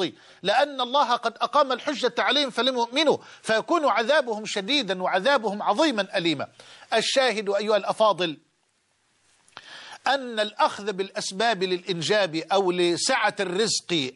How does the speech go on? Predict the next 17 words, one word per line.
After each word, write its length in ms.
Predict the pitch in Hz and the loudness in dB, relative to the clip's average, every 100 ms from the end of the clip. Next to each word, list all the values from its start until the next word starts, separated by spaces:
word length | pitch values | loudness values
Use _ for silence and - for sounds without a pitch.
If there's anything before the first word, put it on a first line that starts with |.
| - | 2
أو، 260 | 262 214 - | 2 2 2
أو 240 | 277 240 - | 2 0 -4
إلى 180 | 240 214 | -2 0
غير 300 | 240 262 226 | 0 -2 0
ذلك 440 | 262 294 254 220 | 2 0 -2 -6
فلا 240 | - 285 | -2 0
يعد 340 | 254 214 277 240 | 2 0 -2 0
هذا 240 | 240 294 | 2 2
حراما، 520 | - 226 254 294 160 120 _ - - | 0 4 4 4 0 -10 _ -20 -6
وإنما 500 | 170 262 269 233 220 | 0 0 0 0 2
يجب 300 | 285 202 233 | 2 2 0
على 200 | 214 208 | 2 2
الأمة 540 | 202 208 311 247 208 196 226 | 0 -2 -2 -2 -4 -2 -2
أن 220 | 196 160 | -4 0
تعي 400 | 277 240 214 185 | -2 0 -2 -2
حقيقة 600 | - 190 - 320 - 214 | 0 -2 0 -2 -2 -4
التوكل، 720 | 202 - 202 254 262 285 311 | -4 0 2 2 0 -2 0